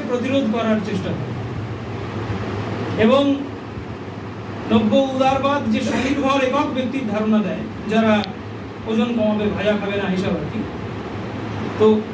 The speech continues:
এদের বাইরে এরা দাঁড়িয়েছে এই নিম্ন মধ্যবিত্ত লোকেরা। আশ্চর্যভাবে, তার রহস্যময়ভাবে একটা প্রশ্ন চিহ্নের মতো দাঁড়িয়েছে। দাঁড়িয়ে থাকাটা খুব শক্ত কাজ পুঁজির বিরুদ্ধে।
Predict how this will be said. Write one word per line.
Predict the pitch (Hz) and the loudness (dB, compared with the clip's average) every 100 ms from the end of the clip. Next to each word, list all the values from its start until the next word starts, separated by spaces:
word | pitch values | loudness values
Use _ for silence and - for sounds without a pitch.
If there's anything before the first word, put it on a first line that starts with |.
| 220 | 0
এদের | 226 202 220 | 2 2 4
বাইরে | 220 311 320 208 - - - - 220 | 4 4 4 0 -2 -6 -10 -8 -2
এরা | 220 214 | 0 0
দাঁড়িয়েছে | 160 156 - - - - - - - - - - 98 - - - - - - - - 226 | -2 -6 -8 -10 -8 -8 -8 -8 -8 -8 -8 -8 -6 -4 -4 -4 -4 -4 -4 -4 2 4
এই | 220 214 - - | 4 4 2 2
নিম্ন | 220 220 208 | 6 8 6
মধ্যবিত্ত | 185 185 175 165 | 2 -2 -2 -2
লোকেরা। | 156 147 - - - - - - - - - - | -6 -6 -10 -12 -12 -12 -10 -10 -10 -10 -8 0
আশ্চর্যভাবে, | 214 214 254 208 214 214 | 2 2 2 4 4 4
তার | 208 214 | 4 4
রহস্যময়ভাবে | 226 240 247 233 214 214 208 | 2 2 0 -2 0 0 0
একটা | 196 214 | -2 -4
প্রশ্ন | 196 190 220 | -4 -2 0
চিহ্নের | 208 214 190 180 | 2 4 4 2
মতো | 175 - | -2 -4
দাঁড়িয়েছে। | - - - - - - - - - - - | -6 -6 -8 -8 -8 -8 -8 -8 -6 -2 4
দাঁড়িয়ে | 214 277 285 | 6 4 2
থাকাটা | 285 285 277 | 2 2 0
খুব | 311 - | 0 -2
শক্ত | 269 269 320 302 | -4 -4 -2 0
কাজ | 285 220 | 0 0
পুঁজির | 254 220 190 | 0 2 2
বিরুদ্ধে। | 185 165 - | 0 0 -2